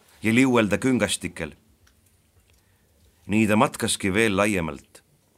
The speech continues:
jättis oma jälgi igale poole ja tutvunes kõige kaugemate metsaservadega. Kuid midagi ei olnud temas siiski enam nii, kui oli enne. Suvine juhtumine talus viinud temast ta sisemise tasakaalu,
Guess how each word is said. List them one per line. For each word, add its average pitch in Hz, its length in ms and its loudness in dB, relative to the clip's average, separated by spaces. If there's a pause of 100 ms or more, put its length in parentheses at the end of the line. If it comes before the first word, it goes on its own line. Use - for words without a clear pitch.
(420)
jättis 120 340 -2
oma 113 160 4
jälgi 117 480 2
igale 101 240 0
poole 90 440 0
ja 73 160 -6
tutvunes 113 580 -2
kõige 131 580 -2
kaugemate 92 680 -2
metsaservadega. 78 840 -8 (1300)
Kuid 95 200 -4
midagi 110 320 0
ei 95 80 0
olnud 104 320 -2
temas 104 320 -6
siiski 95 360 -10
enam 87 220 -2
nii, 101 220 0
kui 87 160 -4
oli 87 180 0
enne. 78 400 -4 (1300)
Suvine 139 420 2
juhtumine 104 520 -2
talus 123 460 -2
viinud 117 360 -4
temast 117 360 -8
ta 95 100 -10
sisemise 113 480 -4
tasakaalu, 82 640 -6